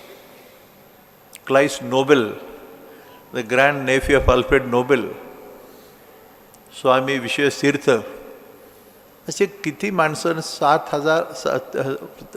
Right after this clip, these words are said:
तीन हजार डेलिगेट्स, अशा घटनांच्या पासूनचा हा प्रवास आहे. हे इथं राम मंदिर उभं आहे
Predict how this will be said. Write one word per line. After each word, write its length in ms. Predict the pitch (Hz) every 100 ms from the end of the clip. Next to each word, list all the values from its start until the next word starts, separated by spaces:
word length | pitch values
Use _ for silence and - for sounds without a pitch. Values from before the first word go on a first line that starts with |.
| - - - - - _ -
तीन 200 | 208 180
हजार 260 | 151 160
डेलिगेट्स, 840 | 165 135 139 123 117 - - - - - - - - - - - - - - -
अशा 300 | 127 - 151
घटनांच्या 600 | 131 117 131 135 131 131
पासूनचा 500 | 127 120 131 120 120
हा 80 | 120
प्रवास 480 | 117 110 131 135 120
आहे. 120 | - - - - - - - - - - - _ _ -
हे 140 | 135 131
इथं 200 | 135 131
राम 300 | 120 131 131
मंदिर 300 | 135 135 127
उभं 260 | 120 120
आहे 160 | 113